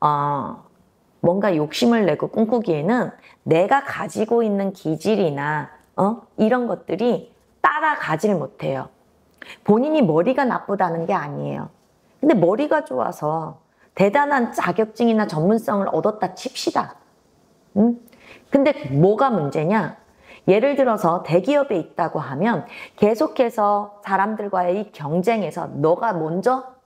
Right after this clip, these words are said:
병이 들고 너가 먼저 지쳐요. 두 번째는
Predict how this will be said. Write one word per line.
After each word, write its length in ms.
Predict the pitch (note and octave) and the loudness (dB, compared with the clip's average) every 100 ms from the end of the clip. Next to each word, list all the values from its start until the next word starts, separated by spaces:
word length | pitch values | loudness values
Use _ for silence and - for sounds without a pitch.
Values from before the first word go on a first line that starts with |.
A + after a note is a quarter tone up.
| - | -4
병이 380 | E3+ F#3 G3+ | 0 0 -2
들고 340 | G3 E3 D#3+ F#3 | -2 -2 0 0
너가 340 | D#3 E3 G#3+ | 2 0 -4
먼저 340 | D#3+ C#3+ D#3+ F3+ | -6 -4 -2 -2
지쳐요. 480 | F3+ - D3 - - _ _ _ _ _ _ _ _ _ - - - - - - | -4 -12 -8 -8 -12 _ _ _ _ _ _ _ _ _ -20 -20 -20 -18 -20 0
두 120 | B3+ | 2
번째는 760 | C#4 C4+ - F3+ D#3+ E3 D3 | 4 0 0 0 0 -4 -6